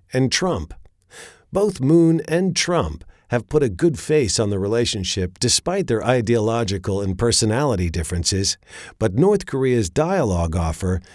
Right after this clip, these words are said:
may attempt to exploit the tactical differences between them on how to handle North Korea. For instance,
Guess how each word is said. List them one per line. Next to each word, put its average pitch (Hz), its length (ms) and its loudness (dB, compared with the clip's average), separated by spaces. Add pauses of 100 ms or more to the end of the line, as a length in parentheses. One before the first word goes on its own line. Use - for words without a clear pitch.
(140)
may 180 180 2
attempt 139 440 0
to 110 120 0
exploit 127 560 -2
the 104 80 -4
tactical 156 580 -2
differences 101 600 0
between 98 460 0
them 104 200 0
on 117 200 -2
how 135 160 -2
to 120 100 0
handle 113 480 0
North 104 300 -2
Korea. 110 520 -2 (640)
For 196 220 2
instance, 92 580 -2